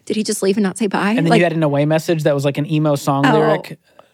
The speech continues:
Speaker 2: Oh, I miss those days. Which,
Speaker 1: <laughs>
Speaker 2: do you remember like the little acronyms we used to use for those?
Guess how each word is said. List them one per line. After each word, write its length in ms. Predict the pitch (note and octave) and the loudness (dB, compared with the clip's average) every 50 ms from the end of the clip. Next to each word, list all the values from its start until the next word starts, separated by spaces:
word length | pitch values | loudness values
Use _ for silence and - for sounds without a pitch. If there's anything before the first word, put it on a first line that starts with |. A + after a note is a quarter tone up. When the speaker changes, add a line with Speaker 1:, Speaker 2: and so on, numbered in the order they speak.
| _ _ - - - - - - - - - - - - - - D#3+ | _ _ -10 -8 -6 -4 -4 -6 -8 -10 -12 -12 -12 -10 -6 -2 0
Speaker 2:
Oh, 420 | E3 D#3+ D#3+ D#3 C#3+ C3+ - - - | 2 2 2 2 0 -2 -4 -8 -6
I 100 | C#3 D#3 | -4 -2
miss 240 | D#3+ D#3 D3 - - | -2 -2 -2 -2 -2
those 200 | C#3+ C3 B2+ A#2+ | -2 -2 -2 -2
days. 440 | - C3+ B2 A2+ A2+ A2+ - - - - _ - - - - - B3+ A#3+ - | -2 -4 -4 -4 -8 -12 -14 -16 -20 -20 _ -20 -20 -20 -14 -12 -12 -8 -2
Which, 260 | - - A#3 A3 E3 | 2 2 2 4 2
Speaker 1:
<laughs> 800 | D4+ D#4 - - - A#3+ A#3 - - E4 - - - - A#4+ F3 | 0 0 0 -2 -6 -6 -2 0 -2 -2 -2 -4 -12 -10 -8 -2
Speaker 2:
do 60 | C#3+ F#3 | 0 2
you 80 | A3+ | 2
remember 360 | B3+ A#3+ A3 G#3+ A3 A3 A3+ | 4 2 2 2 2 2 2
like 220 | A3 G3+ F3+ E3+ - | 2 2 0 0 0
the 80 | F3+ | -2
little 220 | E3 E3+ F3+ F3 F3 | 0 2 2 0 0
acronyms 500 | D#3 D3 D3 D3+ - F3 F3 E3+ E3+ D#3 | 0 -2 -4 -2 -2 -2 0 0 0 0
we 100 | D3+ D3 | 0 -2
used 200 | D3 D3 D3 - | -2 -2 -4 -4
to 80 | - D#3+ | -2 -2
use 160 | D#3 D3 C#3 | -2 -2 -2
for 140 | - - C3+ | -4 -6 -6
those? 460 | B2 A#2+ B2 D3+ F#3 F#3 - - - | -4 -4 -4 -6 -6 -8 -12 -18 -20